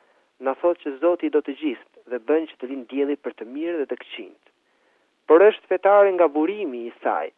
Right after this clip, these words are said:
sepse është vepër e Zotit, vepër e Zotit në ne.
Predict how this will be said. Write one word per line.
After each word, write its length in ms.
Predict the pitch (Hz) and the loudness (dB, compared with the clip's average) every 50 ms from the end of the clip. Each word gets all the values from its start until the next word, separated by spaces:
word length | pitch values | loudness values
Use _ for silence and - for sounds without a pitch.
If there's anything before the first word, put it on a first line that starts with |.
| _ _ | _ _
sepse 380 | - 131 - _ _ 165 160 147 | -6 -6 -6 _ _ 2 2 2
është 220 | 131 - - 120 120 | 2 -2 -10 -4 -2
vepër 320 | 151 160 156 - 143 127 | -2 -2 0 -2 -4 -4
e 60 | 127 120 - - | -4 -4 -2 0
Zotit, 460 | 143 127 113 107 - - 98 - _ _ _ _ _ _ _ _ _ _ _ _ _ - | 2 2 2 0 -4 -10 -14 -14 _ _ _ _ _ _ _ _ _ _ _ _ _ -20
vepër 500 | 110 104 143 160 175 170 - 165 147 135 | -4 0 2 2 2 2 0 -2 -2 -2
e 80 | 123 - _ | -2 -4 _
Zotit 400 | 131 127 131 - - - - 120 | -4 -4 -4 -6 -10 -10 -8 -8
në 80 | 113 107 98 | -8 -8 -8
ne. 100 | 85 | -10